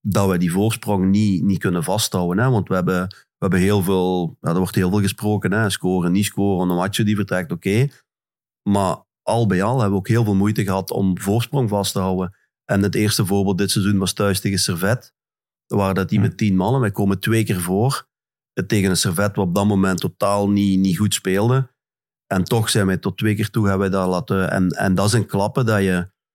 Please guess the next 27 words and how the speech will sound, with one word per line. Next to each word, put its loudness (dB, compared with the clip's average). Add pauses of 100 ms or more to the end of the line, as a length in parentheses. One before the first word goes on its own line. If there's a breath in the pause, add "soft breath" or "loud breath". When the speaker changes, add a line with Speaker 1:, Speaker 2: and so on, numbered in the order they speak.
(220)
Speaker 1:
dat -2
is -6
wel 0
moeilijk 2
voor -2
een, 0
voor 0
een 0
team. 2 (140)
Als -2
je 0
het -4
gevoel 0
op -
een 0
bepaald 0
moment -2
hebt, 0
we 0
kunnen 2
niet 2 (440)
onmiddellijk 2
dat -2
doelpuntje 0
maken, 0
maar 0
ook, -4